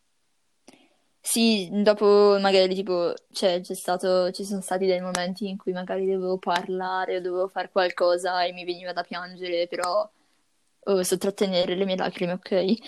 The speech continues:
Speaker 2: no.
Speaker 1: <laughs> No, io sì, cioè, tipo, dipende.
Speaker 2: Io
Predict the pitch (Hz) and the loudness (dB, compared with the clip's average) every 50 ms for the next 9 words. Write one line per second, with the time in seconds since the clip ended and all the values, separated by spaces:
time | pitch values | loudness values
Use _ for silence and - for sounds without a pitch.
0 | - 330 440 453 - - 196 196 - 247 233 233 - - - - - - - _ | -8 -4 0 2 2 2 2 0 -2 -2 -4 -4 -10 -16 -18 -18 -18 -18 -18 _
1 | _ _ _ _ _ _ _ - - _ - 226 226 226 220 226 220 220 233 254 | _ _ _ _ _ _ _ -20 -20 _ 4 6 8 8 8 6 6 4 2 0
2 | - - - 226 - 311 269 262 - 240 208 220 233 220 202 - - - - _ | 0 -6 -8 2 4 6 6 6 4 2 2 4 4 4 2 0 -4 -16 -20 _
3 | _ _ _ _ _ _ _ _ _ - 226 240 214 220 208 214 214 202 190 185 | _ _ _ _ _ _ _ _ _ -4 -4 0 2 4 2 2 2 0 -2 -2
4 | 185 180 - _ _ _ _ _ _ _ - _ 240 226 214 277 | -2 -2 -6 _ _ _ _ _ _ _ -6 _ 0 4 4 4